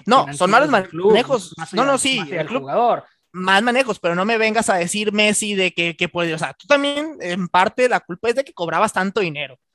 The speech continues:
Speaker 1: O sea, pues ahorita la, merecido no es otra cosa. Eso
Speaker 2: Eso
Speaker 1: sí
Speaker 2: no,
Speaker 1: es
Speaker 2: eso sí no lo
Speaker 1: otra cosa.
Speaker 2: comparto.
Speaker 1: Pero, pues,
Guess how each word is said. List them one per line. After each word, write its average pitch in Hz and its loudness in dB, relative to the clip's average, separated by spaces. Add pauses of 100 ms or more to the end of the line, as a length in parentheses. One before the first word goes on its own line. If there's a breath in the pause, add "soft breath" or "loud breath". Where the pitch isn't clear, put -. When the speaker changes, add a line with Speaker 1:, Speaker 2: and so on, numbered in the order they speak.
(120)
Speaker 1:
O 151 -8
sea, 143 -4
pues 165 -6
ahorita 202 0
la, 226 0 (120)
merecido 302 4
no 415 -2
es - -6
otra 381 -8
cosa. - -8 (380)
Eso 190 0
Speaker 2:
Eso - -4
Speaker 1:
sí 214 0
Speaker 2:
no, 208 2
Speaker 1:
es 170 -2
Speaker 2:
eso 190 -4
sí 196 -4
no 180 -4
lo 170 -6
Speaker 1:
otra 170 -4
cosa. 247 -6
Speaker 2:
comparto. - -20 (420 soft breath)
Speaker 1:
Pero, 190 6
pues, 175 -8